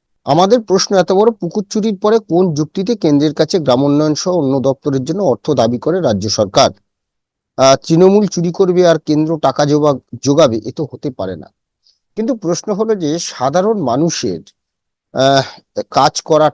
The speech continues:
টাকা, বাড়ির তৈরির টাকা, কেন্দ্রের যে প্রকল্পের টাকা, আহ, সেটা কি সত্যি সত্যি তো যে, যে খাতে খরচ হচ্ছে, সেটা কেন কোনো স্বচ্ছতা থাকবে না? এটা যেমন একদিকে, অন্যদিকে মুখ্যমন্ত্রী আজকে ধর্নায় বসছেন,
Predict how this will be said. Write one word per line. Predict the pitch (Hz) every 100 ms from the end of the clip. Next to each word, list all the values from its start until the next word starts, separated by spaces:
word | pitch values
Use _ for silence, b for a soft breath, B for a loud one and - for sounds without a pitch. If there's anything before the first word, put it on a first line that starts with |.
| -
টাকা, | 131 131 127
বাড়ির | 107 123 147 156 139 - _ 117
তৈরির | - 143 135 131
টাকা, | 139 117 120
কেন্দ্রের | 104 117 120 123
যে | 123
প্রকল্পের | - 107 110 101 107 -
টাকা, | 90 - 104 - _ _ _ _ _ _ _
আহ, | 127 135 135
সেটা | 135 - 165 214
কি | 208 214 214
সত্যি | - 165 - 202
সত্যি | 196 - 190 175
তো | 185
যে, | 165 175
যে | 131 160
খাতে | 160 - 135 170
খরচ | - 147 151 - 117
হচ্ছে, | 113 - - - - _ _ _ _
সেটা | - 156 226
কেন | 202 151 214
কোনো | - 180
স্বচ্ছতা | 156 139 123 151 160
থাকবে | - 110 104 110
না? | 87
এটা | 113 147 160
যেমন | 165 165 -
একদিকে, | 120 123 139 160
অন্যদিকে | 131 135 170 170 117 113 - _ _ _ _ 143
মুখ্যমন্ত্রী | 147 196 208 214 214
আজকে | 196 190
ধর্নায় | 117 127 151 156
বসছেন, | 123 123 - 95